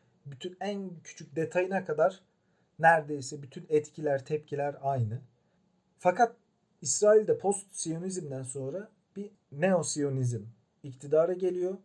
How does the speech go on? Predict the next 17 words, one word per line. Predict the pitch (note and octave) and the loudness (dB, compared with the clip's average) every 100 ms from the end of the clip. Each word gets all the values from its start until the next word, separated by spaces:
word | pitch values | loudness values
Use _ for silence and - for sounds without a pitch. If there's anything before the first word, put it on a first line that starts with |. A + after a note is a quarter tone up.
| _ | _
Türkiye'de | G#3+ F#3+ F#3 F3+ G#3 | -4 0 0 4 4
ise | F#3 - A2+ A2+ C3+ | 4 -2 -6 -8 -6
neo-Kemalizmin | F3+ D#3 C3 D3+ D#3+ E3+ D3 | -2 -2 -2 -6 -6 -10 -12
iktidara | C3 - D3+ D#3 C#3+ | -12 -14 -2 0 2
gelme | B2+ D3+ E3 | 4 2 2
olasılığını | F#3+ F#3 F#3 - F3 F3 F3 G3+ - _ E3+ | -2 -2 -2 -2 -4 -4 -4 -6 -10 _ -12
İlkay | E3 F#3+ | -4 0
Hoca | E3+ F#3 | 0 -2
çok | F3+ F3+ | -6 -10
düşük | D3 D3 C3+ | -10 -10 -12
görüyor. | A2+ G2+ A2+ A#2+ | -12 -12 -16 -16
Bunun | F3 E3 | -12 -6
da | D3 | -2
sebeplerini | D3+ C#3+ C#3 A#2+ D3 | 0 -2 -4 -12 -10
en | C#3 | -12
sonunda | A#2+ A2+ E3 | -12 -12 -14
söylüyor. | - B2 G#2 G2+ | -12 -10 -12 -14